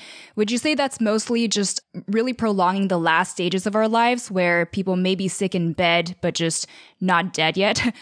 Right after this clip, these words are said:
<laughs> compared to prehistoric humans where they might have lived maybe five, ten years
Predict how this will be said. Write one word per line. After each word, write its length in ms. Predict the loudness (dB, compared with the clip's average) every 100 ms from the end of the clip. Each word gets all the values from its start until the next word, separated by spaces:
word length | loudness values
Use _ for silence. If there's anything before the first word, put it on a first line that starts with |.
| -20
<laughs> 120 | -4
compared 420 | 0 4 2 2
to 400 | 2 4 4 2 -4
prehistoric 520 | -2 0 0 0 -2 0
humans 440 | 0 2 0 0
where 320 | 0 2 2 -2
they 220 | -4 0
might 260 | 2 2 2
have 220 | 0 0
lived 320 | 2 0 0 -4
maybe 380 | -2 0 -2
five, 420 | -4 -2 0 0 -2
ten 220 | -4 -2
years 340 | 0 -2 -4